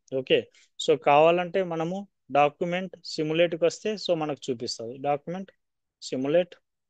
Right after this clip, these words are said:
మన త్రీ ఎంట్రీస్ అన్నవి చూపిస్తుందండి ఇక్కడ. ఓకే, so ఇక్కడ ఎంట్రీస్ ఏమని ప-, వస్తుంది? బ్యాంక్ ఛార్జెస్,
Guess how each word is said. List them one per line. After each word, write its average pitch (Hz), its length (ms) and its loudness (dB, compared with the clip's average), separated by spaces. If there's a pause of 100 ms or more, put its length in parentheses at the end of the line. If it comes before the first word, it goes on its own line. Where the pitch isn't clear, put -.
(1500)
మన 156 160 0 (140)
త్రీ 196 280 4
ఎంట్రీస్ 170 360 0
అన్నవి 170 280 0
చూపిస్తుందండి 120 720 -4
ఇక్కడ. 113 240 -8 (540)
ఓకే, 127 220 -4
so - 200 -10
ఇక్కడ 151 300 2
ఎంట్రీస్ 147 380 2
ఏమని 175 260 0
ప-, 170 160 4 (260)
వస్తుంది? 175 400 -4 (920)
బ్యాంక్ 151 300 0
ఛార్జెస్, 165 460 2